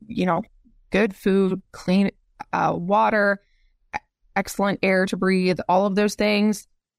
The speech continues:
they're gonna be fine. You know, you're gonna do well on those audits. You, so just prepare, be ready for it. Take a look through it before the auditor comes, well in advance. So if there's anything that might surprise you,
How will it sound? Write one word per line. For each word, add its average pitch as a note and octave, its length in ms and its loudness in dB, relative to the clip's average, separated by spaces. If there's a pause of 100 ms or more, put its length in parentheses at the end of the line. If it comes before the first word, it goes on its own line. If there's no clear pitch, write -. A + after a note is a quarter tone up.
(160)
they're G#3+ 120 0
gonna G#3 100 0
be G3 80 0
fine. - 300 -4 (580)
You G3 160 2
know, G3 160 2
you're G3 140 2
gonna A3+ 160 0
do G#3+ 180 -2
well F3 240 2
on E3+ 140 0
those E3+ 180 -4
audits. - 600 -4 (140)
You, G3 200 2 (240)
so F#3+ 480 -2 (920)
just - 220 -4
prepare, F#3 680 0 (440)
be E4 140 4
ready G3 300 2
for G3+ 340 0
it. G#3 260 2
Take C#4+ 180 -2
a D#4+ 60 0
look C#4 280 0
through B3 340 2
it A#3 100 -2
before G#3+ 460 0
the G#3 140 0
auditor G3+ 460 0
comes, G#3 540 0
well G3+ 240 2
in A3 100 0
advance. G3 540 0
So G#3 100 -4
if F#3+ 80 -4
there's G3+ 240 0
anything G#3 440 2
that G3+ 120 0
might - 220 -2
surprise F#3 540 -2
you, G#3 340 0